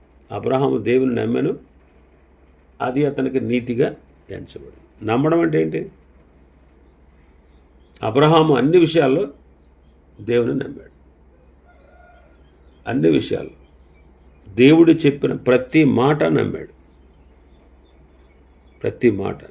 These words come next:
"నేను చూపించు దేశానికి వచ్చేయి" అన్నాడు. అంతే, వదిలేసి వచ్చేసాడు. "నేను గొప్ప జనంగా చేస్తానన్నాడు",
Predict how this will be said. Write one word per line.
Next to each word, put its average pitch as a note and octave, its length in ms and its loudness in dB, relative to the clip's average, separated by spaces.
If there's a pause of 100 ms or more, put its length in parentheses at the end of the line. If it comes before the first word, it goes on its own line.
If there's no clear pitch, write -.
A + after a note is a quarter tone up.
(560)
"నేను A#2+ 200 2
చూపించు C3 640 -2
దేశానికి A2 480 -2
వచ్చేయి" G2+ 500 -2
అన్నాడు. - 240 -18 (1800)
అంతే, D#3 320 2
వదిలేసి C3+ 440 2
వచ్చేసాడు. - 440 -6 (1600)
"నేను B2 160 4
గొప్ప B2+ 300 4
జనంగా B2+ 360 2
చేస్తానన్నాడు", - 760 -6